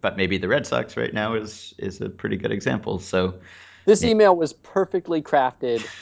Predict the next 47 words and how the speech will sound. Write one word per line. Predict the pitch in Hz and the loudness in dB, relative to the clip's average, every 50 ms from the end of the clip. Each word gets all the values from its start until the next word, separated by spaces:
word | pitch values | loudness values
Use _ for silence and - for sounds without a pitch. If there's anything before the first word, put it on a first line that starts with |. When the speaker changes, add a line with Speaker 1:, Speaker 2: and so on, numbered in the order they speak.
| - | -6
Speaker 1:
<laughs> | - 117 120 | -6 -6 -4
Speaker 2:
to | - 135 127 | -2 -2 -2
get | 120 123 127 - | -2 -2 -6 -6
Shane | - - - 131 123 120 | -8 -10 -10 -8 -8 -6
Victorino | 113 117 110 - - 117 113 110 110 107 104 | -4 -6 -6 -6 -6 -6 -6 -4 -4 -4 -4
in | 101 98 | -4 -4
it, | 98 95 - - _ _ _ _ - 123 - | -6 -8 -10 -12 _ _ _ _ -4 2 4
but | 123 117 113 110 - - | 6 6 6 4 0 -4
it's | 135 123 - | -8 -8 -8
hard | - - - 151 151 151 143 139 | -4 2 4 6 6 6 4 2
to | 143 | -2
think | 135 - - 131 127 120 - | -2 0 -2 -2 -2 -2 -4
of | 117 120 | -4 -2
another | 113 113 113 113 113 110 113 113 113 104 101 - _ _ _ _ _ _ _ _ _ _ _ _ _ - | -2 -2 -2 -2 0 2 2 2 2 2 -2 -4 _ _ _ _ _ _ _ _ _ _ _ _ _ -18
situation, | - - - 87 - 127 120 107 104 - - 110 104 101 - - _ _ - | -16 -16 -14 -10 -2 0 2 2 2 2 0 0 -2 -2 -6 -10 _ _ 2
like, | 131 131 127 | 2 4 6
in | 180 185 | 6 8
all | 190 190 190 190 | 8 10 8 8
of | 180 185 | 6 6
baseball, | 247 214 165 - - 104 98 - 113 117 | 6 4 4 2 -2 -6 -4 -6 -6 -4
where | 123 123 123 | -2 -2 -2
you, | 123 127 127 127 - | -2 -2 -4 -6 -4
like, | - 135 131 123 135 | -2 -2 -2 -2 -4
it's | 135 139 - | -8 -4 2
hard | 160 160 156 | 2 2 2
to | 147 | 2
swap | 139 - - - 143 131 127 - | -2 -6 -2 2 4 4 4 4
in | 135 123 | 0 -2
another | 117 117 117 117 117 110 | -2 -4 -2 -2 -2 -4
team | - - 131 120 113 | -4 -6 -8 -8 -6
and | 110 | -6
another | 107 104 104 104 104 95 | -6 -6 -4 -4 -6 -6
player | - - - 110 104 98 92 87 - _ _ _ _ _ - | -6 -4 -2 -2 0 0 -2 -4 -8 _ _ _ _ _ -8
other | 120 110 104 | -6 -4 -4
than | 110 104 104 | -4 -2 0
Red | 104 104 101 101 | 0 0 0 2
Sox | - 101 98 - - | 0 0 0 -2 -4
and | 95 - | -10 -8
Shane | - 104 98 98 | -6 -6 -6 -6
Victorino. | 101 92 - 104 117 131 113 92 - - _ _ _ _ - | -8 -8 -6 -4 -4 -2 -4 -6 -8 -12 _ _ _ _ -4
And | - 123 | 0 2
that | 127 117 | 2 2
just | 120 110 - - | 0 -2 0 0
goes | 117 107 - | 0 0 0
to | - 107 | -2 -4
show | - - 101 98 | 2 4 4 4
how, | 98 101 95 92 98 - | 6 4 4 4 2 0